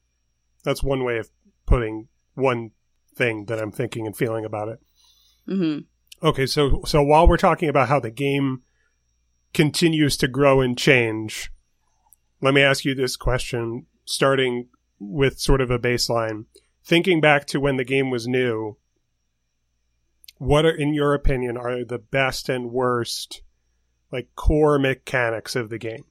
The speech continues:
Speaker 2: So I think that the best mechanics, especially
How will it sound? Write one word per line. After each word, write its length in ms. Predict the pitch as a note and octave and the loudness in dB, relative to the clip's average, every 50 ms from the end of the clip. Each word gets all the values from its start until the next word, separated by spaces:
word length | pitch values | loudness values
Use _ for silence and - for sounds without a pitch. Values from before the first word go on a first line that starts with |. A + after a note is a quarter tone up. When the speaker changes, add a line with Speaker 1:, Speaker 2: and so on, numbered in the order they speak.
| _ _ _ _ _ _ _ _ _ _ _ - - - - - - - | _ _ _ _ _ _ _ _ _ _ _ -20 -20 -20 -20 -20 -20 -8
Speaker 2:
So 220 | - - C4+ B3 | 0 2 4 4
I 100 | - A#3+ | 4 4
think 260 | A#3+ D4 D4+ D#4 D#4 | 4 4 2 2 2
that 120 | F4 D#4 - | 0 -4 0
the 120 | D4+ B3+ | 0 0
best 540 | G3+ - - A3 G#3 G#3+ - - - - - _ _ _ _ _ _ _ _ _ _ - | 0 0 2 2 2 2 0 -4 -14 -16 -18 _ _ _ _ _ _ _ _ _ _ -4
mechanics, 560 | G3 G3 F#3 - G#3+ G3 F#3 F3+ F3 - G3 | -2 -2 -2 -2 -2 -2 0 -2 -2 -2 -4
especially 800 | F3+ - - F#3+ F#3 - - F#3+ F3 F3 E3+ D#3+ C#3+ - - | -6 -4 -2 -2 -2 -2 -2 -2 -2 0 0 0 -2 -4 -6